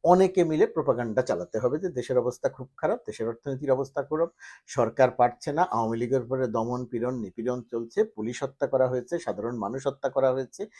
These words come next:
ইত্যাদি ইত্যাদি ইত্যাদি প্রোপাগান্ডা চালানো হচ্ছে। এখন এই প্রোপাগান্ডা মোকাবেলা করা যাবে কিভাবে, সেটা নিয়ে সরকারের বা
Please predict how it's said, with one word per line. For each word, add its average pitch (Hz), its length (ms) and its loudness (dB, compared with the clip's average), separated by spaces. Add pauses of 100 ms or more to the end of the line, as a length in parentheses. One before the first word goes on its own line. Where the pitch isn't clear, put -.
(220)
ইত্যাদি 202 340 2 (120)
ইত্যাদি 156 400 2
ইত্যাদি 120 460 -2
প্রোপাগান্ডা 95 500 -8
চালানো 80 260 -16
হচ্ছে। - 280 -20 (680)
এখন 139 200 -4 (120)
এই 160 160 6 (140)
প্রোপাগান্ডা 175 580 2
মোকাবেলা 151 540 0
করা 143 160 6
যাবে 143 240 0
কিভাবে, 143 400 -2 (840)
সেটা 147 280 0
নিয়ে 147 200 -2
সরকারের 147 600 4
বা 131 180 6